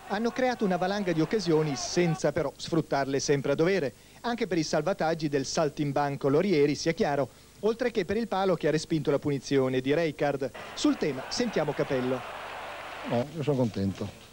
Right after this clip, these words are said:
Speaker 2: Due punti. Per la classifica, no?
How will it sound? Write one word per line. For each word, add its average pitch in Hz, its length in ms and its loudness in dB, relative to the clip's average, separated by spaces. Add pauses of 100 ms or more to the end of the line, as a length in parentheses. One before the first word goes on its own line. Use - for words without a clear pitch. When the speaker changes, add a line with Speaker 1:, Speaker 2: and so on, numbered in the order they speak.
(480)
Speaker 2:
Due 139 200 0
punti. 127 440 0 (2000)
Per 131 100 2
la 127 80 4
classifica, 113 460 2
no? 147 240 -4